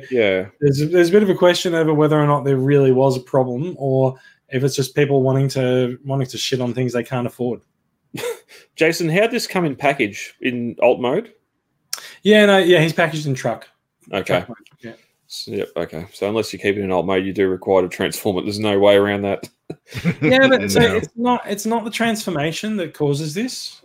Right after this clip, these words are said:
Speaker 2: Um, so, like, the legs are s-, the legs are straight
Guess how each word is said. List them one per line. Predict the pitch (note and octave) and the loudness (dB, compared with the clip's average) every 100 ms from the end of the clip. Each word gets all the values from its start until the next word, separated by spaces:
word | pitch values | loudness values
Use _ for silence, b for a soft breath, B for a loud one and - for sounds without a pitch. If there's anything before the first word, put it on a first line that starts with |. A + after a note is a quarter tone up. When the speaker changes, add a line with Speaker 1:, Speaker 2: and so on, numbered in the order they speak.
| - | -6
Speaker 2:
Um, | D#3 D3+ C#3+ C#3 C3+ b b b b | -2 0 0 -2 -6 b b b b
so, | - F3+ E3+ | -2 4 6
like, | E3 D#3+ | 6 4
the | E3 | 4
legs | G3+ G#3 | 4 2
are | A3+ | -4
s-, | - | -8
the | D#3+ D3+ | -10 -6
legs | D#3+ B3 G#3+ | -6 -6 -8
are | |
straight | - - D3 | -8 -4 -4